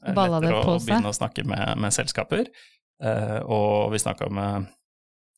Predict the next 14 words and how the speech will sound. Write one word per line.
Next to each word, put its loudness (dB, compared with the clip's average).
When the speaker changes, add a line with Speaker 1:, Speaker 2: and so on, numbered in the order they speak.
Speaker 1:
relativt -2
små 0
selskaper 0
Speaker 2:
Mm. 4
Speaker 1:
i, -4
i -2
starten, 0
eh, 2
og 0
gjorde 0
vår 2
første -2
investering, -2
eh, -4